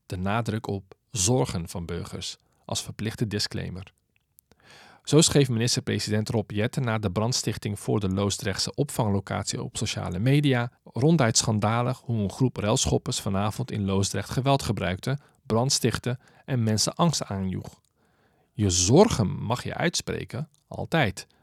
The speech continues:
maar geweld gebruiken mag nooit." V V D-fractievoorzitter Ruben Brekelmans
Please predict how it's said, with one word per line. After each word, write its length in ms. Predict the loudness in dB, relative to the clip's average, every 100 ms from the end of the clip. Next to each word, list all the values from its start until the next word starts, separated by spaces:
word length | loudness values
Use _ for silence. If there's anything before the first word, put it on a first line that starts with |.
| _ -14
maar 140 | -8 -8
geweld 340 | -2 0 0
gebruiken 400 | 0 0 0 0
mag 160 | -4 -4
nooit." 360 | -6 -6 -12 _ _ _ _ _ _ _ -20 -20 -6
V 200 | 4 6
V 220 | 6 6
D-fractievoorzitter 800 | 6 4 2 2 4 4 4 2 4
Ruben 260 | 4 4
Brekelmans 640 | 2 2 2 0 0 -2